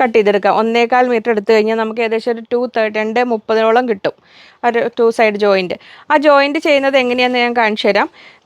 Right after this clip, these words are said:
നമ്മൾ ഈ ഒരു മെറ്റീരിയലിനെ ഒന്നുകിൽ നമുക്ക് ഇതാ ഇങ്ങനെ തന്നെ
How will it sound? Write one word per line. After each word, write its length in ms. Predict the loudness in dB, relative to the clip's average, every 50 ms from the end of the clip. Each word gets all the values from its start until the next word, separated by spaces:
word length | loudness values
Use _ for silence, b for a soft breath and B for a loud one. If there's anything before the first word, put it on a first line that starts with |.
| -4
നമ്മൾ 180 | -4 0 0 2 2 2 0 B B B B B B B B B B B B B B B B B B B B B B B B B -10 -12 -14 _ -6 -2
ഈ 40 | 0 0
ഒരു 100 | 0 0 -2
മെറ്റീരിയലിനെ 600 | -2 -2 -2 -2 0 0 0 0 0 0 -2 -4 -4 -6 B B B B B B B B B _ _ _ _ _ _ _ _ _ _ _ _ _ _ _ _ _ _ -20 -20 -20 -20 -20 _ _ _ _ B B B B B B B B B B B B B _ _ 0 0 2
ഒന്നുകിൽ 340 | 2 2 2 2 2 4 2 2
നമുക്ക് 340 | 0 0 -2 0 2 2 2 0 _ _ b b b b b b b b b b b b -6 -2
ഇതാ 160 | 0 0 0 -2 _ -20 B B B B B B B B B B B B B B B B B B B B B B B B B B B B B B -2 0
ഇങ്ങനെ 220 | 2 2 2 2 2 2 2
തന്നെ 160 | 2 4 2